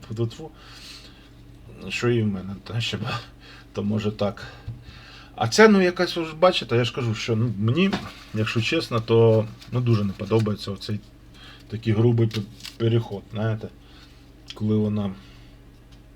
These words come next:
ну, коли отак підбиваєш, як я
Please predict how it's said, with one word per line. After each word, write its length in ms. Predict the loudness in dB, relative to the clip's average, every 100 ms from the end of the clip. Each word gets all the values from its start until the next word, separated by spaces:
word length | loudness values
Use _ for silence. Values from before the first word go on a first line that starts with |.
| -20 -20 -20 -20 -20 -20 -20 -20 -18 -6
ну, 160 | -6
коли 220 | -2 0
отак 340 | 0 0 -2 0
підбиваєш, 580 | -2 0 2 4 2 -2
як 220 | -6 -4
я 220 | -4 -4